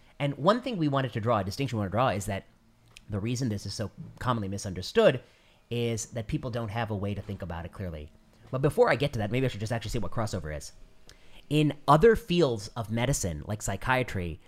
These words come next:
you can have crossover in a study. You can randomize people who are depressed to S S R I or sugar pill. You can then see how depressed they are. You can then stop all therapy, have a washout period of six weeks, twelve weeks,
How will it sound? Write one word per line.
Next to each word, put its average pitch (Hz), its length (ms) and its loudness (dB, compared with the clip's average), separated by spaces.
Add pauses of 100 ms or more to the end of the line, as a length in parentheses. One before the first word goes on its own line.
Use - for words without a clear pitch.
(180)
you 147 160 -2
can 165 100 0
have 123 160 -4
crossover 110 460 -2
in 92 80 -6
a 90 40 -8
study. 90 260 -8
You 85 180 -8
can - 100 -6
randomize 123 500 -2
people 107 220 -6
who 113 60 0
are 98 40 -2
depressed 110 420 -6 (240)
to - 100 -10
S - 160 -8
S - 140 -4
R 98 180 -2
I 92 260 -6 (300)
or 120 80 -8
sugar 85 320 -4
pill. 76 280 -6 (600)
You 123 160 -4
can 120 200 -4
then 127 320 -2
see 135 200 -4
how 139 180 0
depressed 190 380 0
they 82 80 -6
are. 71 240 -10 (500)
You 107 80 -8
can 104 140 -6
then 90 160 -6
stop 101 360 -2
all 117 120 2
therapy, 135 400 -2
have 110 120 -6
a 95 60 -4
washout 90 540 -4
period 135 240 -4
of 131 80 -6
six - 220 -12
weeks, 139 160 -10
twelve 139 220 0
weeks, 165 280 -2